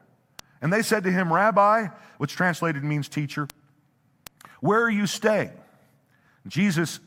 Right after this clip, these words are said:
says to them, "Come and see." Note those words. I'm saying a lot of words today, so you probably won't remember.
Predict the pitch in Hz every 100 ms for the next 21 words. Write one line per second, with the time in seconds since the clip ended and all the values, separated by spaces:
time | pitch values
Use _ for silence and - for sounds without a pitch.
0 | - - 196 170 165 151 156 143 - _
1 | - 196 202 190 - 220 202 104 - -
2 | _ _ - 180 196 185 165 139 139 123
3 | 87 - - - _ _ _ _ _ _
4 | _ - - 180 160 151 147 135 139 123
5 | 113 117 - 123 123 147 131 131 123 123
6 | 127 123 117 110